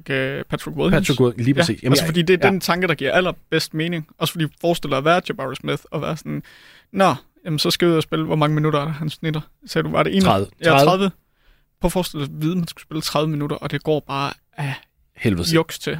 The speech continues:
Speaker 2: Ja.
Speaker 1: Du kan se ud på ham, du er blevet taget foran, og være sådan, "Jamen, øh, der er en, der er jo en grund til, at jeg spiller herinde, og
Speaker 2: Ja.
Speaker 1: det er ikke talent." Øh, altså, det, det, ja, det må også sætte sig i hovedet på ham på et eller andet punkt.
Speaker 2: Selvfølgelig. Jeg, jeg tror, det er en,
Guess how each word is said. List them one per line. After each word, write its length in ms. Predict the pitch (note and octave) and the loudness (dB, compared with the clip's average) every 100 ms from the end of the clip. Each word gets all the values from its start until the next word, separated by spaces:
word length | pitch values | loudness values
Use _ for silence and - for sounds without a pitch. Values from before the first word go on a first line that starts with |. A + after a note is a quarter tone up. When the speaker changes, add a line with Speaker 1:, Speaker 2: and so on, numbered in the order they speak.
| - | -4
Speaker 2:
Ja. 80 | E3+ | -4
Speaker 1:
Du 40 | |
kan 120 | D#3+ | 0
se 240 | D3+ G3 F3 | 2 4 4
ud 100 | D3+ | 2
på 120 | D3+ | -4
ham, 260 | D3 D3+ | -4 -2
du 80 | D#3 | -4
er 40 | D#3 | -2
blevet 180 | D3 | -2
taget 240 | - D#3 E3+ | 0 0 0
foran, 320 | E3 D3 D3 | -2 -4 -4
og 100 | - | -8
være 160 | D3 C#3 | -8 -8
sådan, 280 | - E3 E3+ _ _ _ _ _ _ _ _ _ _ | -8 -10 -10 _ _ _ _ _ _ _ _ _ _
"Jamen, 300 | E3+ D3 C#3+ | -2 2 2
øh, 200 | C#3+ C3+ D#3 _ | 0 -2 -6 _
der 60 | D3 | 0
er 40 | |
en, 120 | C#3+ | 0
der 120 | D3 D#3 | 2 2
er 80 | |
jo 60 | D#3+ | 2
en 80 | E3+ | 2
grund 200 | E3+ F3 | 2 2
til, 100 | D#3+ | 0
at 40 | |
jeg 80 | D3+ | 0
spiller 220 | - E3+ | 0 2
herinde, 300 | D#3 D3 D#3+ - | 2 2 -4 -6
og 60 | - | -6
Speaker 2:
Ja. 60 | - | -2
Speaker 1:
det 160 | E3 D#3+ | 0 2
er 40 | D#3 | 2
ikke 100 | D#3+ | 0
talent." 400 | D#3+ D#3+ E3+ - _ _ - _ - | -2 -2 -2 -10 _ _ -20 _ 2
Øh, 420 | D#3+ D3+ C#3+ C#3 - | 4 4 2 -2 -2
altså, 180 | D3 D3+ | -2 -2
det, 320 | C#3 C#3+ - | -4 -8 -10
det, 80 | - - | -20 -14
ja, 140 | A2+ D#3+ - _ - | -2 -2 -2 _ -6
det 80 | D3+ | 0
må 80 | C3 | 2
også 180 | D#3+ | 4
sætte 200 | - G3 | 2 0
sig 100 | - | 0
i 40 | C#3+ | 0
hovedet 180 | D3 - | -2 0
på 80 | |
ham 180 | B2+ F3 - | 0 0 -4
på 60 | - | -2
et 40 | |
eller 120 | F3+ F3 | 0 0
andet 180 | - | -4
punkt. 240 | - C#3+ - _ - | -8 -10 -12 _ -4
Speaker 2:
Selvfølgelig. 460 | C3+ A#2+ - - | 0 2 0 -2
Jeg, 120 | D3+ | -2
jeg 140 | D#3+ E3+ | 2 2
tror, 180 | - D3 | 2 2
det 80 | |
er 40 | |
en, 100 | D#3 | 2